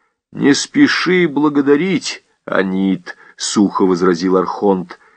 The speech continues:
Но Аниту уже невозможно было остановить. Для начала разрешим свидание.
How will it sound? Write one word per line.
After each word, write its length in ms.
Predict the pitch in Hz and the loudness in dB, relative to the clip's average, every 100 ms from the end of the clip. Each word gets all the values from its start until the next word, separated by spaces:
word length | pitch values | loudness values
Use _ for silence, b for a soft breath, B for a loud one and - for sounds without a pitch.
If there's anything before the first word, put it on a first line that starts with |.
| b - | b -4
Но 380 | 92 139 165 165 | 0 2 4 2
Аниту 440 | 160 143 160 156 | -2 -4 -6 -4
уже 240 | 147 123 135 | -4 -2 -4
невозможно 800 | 131 127 92 92 120 117 117 | -4 -8 -6 -2 0 0 -4
было 200 | 110 113 | -6 -4
остановить. 680 | 107 - 113 104 98 117 - B B B - | -6 -6 -8 -6 -4 -4 -6 B B B -4
Для 180 | 87 | 0
начала 640 | 98 117 - 107 131 135 127 | 2 0 2 2 2 2 0
разрешим 540 | 127 117 117 - 131 | 0 -2 -4 -4 -6
свидание. 680 | - - 120 117 95 80 73 | -6 -8 -2 0 0 -2 -8